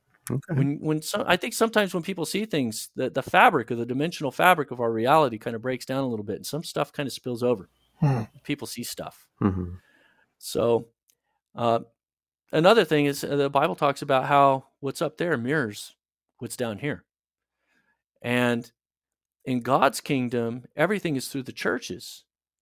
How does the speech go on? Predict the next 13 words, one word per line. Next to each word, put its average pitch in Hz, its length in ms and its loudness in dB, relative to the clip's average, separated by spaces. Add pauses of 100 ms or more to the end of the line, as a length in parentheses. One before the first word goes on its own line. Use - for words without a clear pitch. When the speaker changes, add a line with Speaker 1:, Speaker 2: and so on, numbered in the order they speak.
(380)
Speaker 2:
Governments 135 480 2
are 120 40 -8
through 120 160 -10
the 113 100 -10
churches. - 640 -8 (680)
And 139 440 6
it's - 180 -6
what's 156 220 4
in 151 120 6
our 180 180 6
heart 143 340 4
that 123 120 -8
determines 127 760 -2